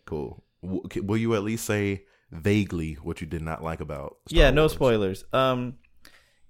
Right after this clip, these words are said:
Speaker 2: it is a fairly mediocre movie, but here's, here's the thing about it. If you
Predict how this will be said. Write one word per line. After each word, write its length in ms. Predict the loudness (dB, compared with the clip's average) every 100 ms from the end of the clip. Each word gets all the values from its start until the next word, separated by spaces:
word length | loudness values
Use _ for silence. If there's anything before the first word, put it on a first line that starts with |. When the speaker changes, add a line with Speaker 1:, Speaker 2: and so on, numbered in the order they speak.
| _
Speaker 2:
it 160 | 2 4
is 340 | 4 2 -2 -2
a 560 | 0 2 2 2 0 -2 -10 _ _ _ _ _ _ _ _ _ _ _ _ _ _ _ _ _ _ _ _
fairly 400 | 2 4 4 2
mediocre 680 | 0 0 0 4 4 4 -2
movie, 340 | 0 0 0
but 180 | 0 2
here's, 280 | 4 2 2
here's 220 | -2 -2
the 80 | 0
thing 180 | -2 -4
about 260 | -4 -6 -10
it. 140 | -14 _ _ _ _ _ _ -2
If 240 | -2 -2
you 640 | 0 2 2 4 2 0